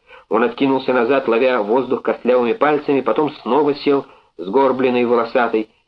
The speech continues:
искоса поглядывая на меня, как человек-зверь из народных сказок. В мучительной агонии он раскрывал рот и не сразу заговорил после этого припадка.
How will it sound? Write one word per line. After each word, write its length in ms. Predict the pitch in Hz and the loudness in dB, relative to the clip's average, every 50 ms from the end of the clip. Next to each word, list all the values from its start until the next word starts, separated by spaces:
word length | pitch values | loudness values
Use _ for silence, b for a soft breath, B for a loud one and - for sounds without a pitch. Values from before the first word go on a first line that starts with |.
| _ - | _ -6
искоса 380 | 107 120 120 - 117 - - | -6 -6 -4 -4 -4 -6 -4
поглядывая 640 | - - 101 110 110 113 113 117 110 107 107 107 104 | -4 -2 0 2 2 2 2 2 2 0 0 0 0
на 80 | 104 104 | -2 -2
меня, 280 | 101 107 110 120 120 | 0 0 0 -2 -2
как 180 | - 101 - - | -4 -6 -6 -6
человек-зверь 880 | - - 104 104 110 117 110 110 107 98 104 107 117 117 104 101 - 98 | -4 -2 0 2 2 2 0 0 -4 -6 -4 -2 0 0 0 0 -4 -6
из 80 | 101 104 | -6 -4
народных 440 | 101 101 104 98 92 95 92 - - | -2 0 0 0 0 -4 -6 -8 -6
сказок. 360 | - - 110 101 - - - _ _ _ _ _ _ _ _ _ _ _ _ _ _ _ _ _ _ _ _ _ _ _ _ _ _ - | -4 -2 -2 -2 -4 -8 -14 _ _ _ _ _ _ _ _ _ _ _ _ _ _ _ _ _ _ _ _ _ _ _ _ _ _ -8
В 100 | - 90 | -6 -4
мучительной 640 | 98 127 143 143 190 185 180 180 175 165 165 160 | -2 0 0 0 -2 -2 -2 0 0 2 2 2
агонии 580 | 147 131 147 165 165 156 151 151 139 127 117 - | 0 0 0 0 2 0 0 0 0 -2 -2 -2
он 240 | - 139 139 135 135 | -2 -2 -2 -2 -2
раскрывал 600 | 117 120 123 117 - - 123 123 131 135 127 117 110 | -2 -2 -4 -4 -4 -2 -2 0 2 2 2 2 2
рот 320 | 139 170 160 - - - _ _ _ _ _ _ _ _ _ _ - | 2 0 0 -2 -4 -10 _ _ _ _ _ _ _ _ _ _ -8
и 80 | 110 117 | -6 -4
не 120 | 120 120 | -4 -6
сразу 480 | - - 131 139 170 175 160 147 156 147 | -6 -4 -2 0 0 0 0 -2 -4 -4
заговорил 480 | 143 147 139 139 127 127 147 143 127 | -4 -2 0 0 2 2 2 0 0
после 320 | - - 101 - - 107 101 | 0 -2 -4 -2 0 0 0
этого 200 | 95 101 98 92 | 0 0 -2 -2
припадка. 500 | - 110 110 - 113 104 - - - | -2 -2 -2 -2 -2 -4 -4 -6 -12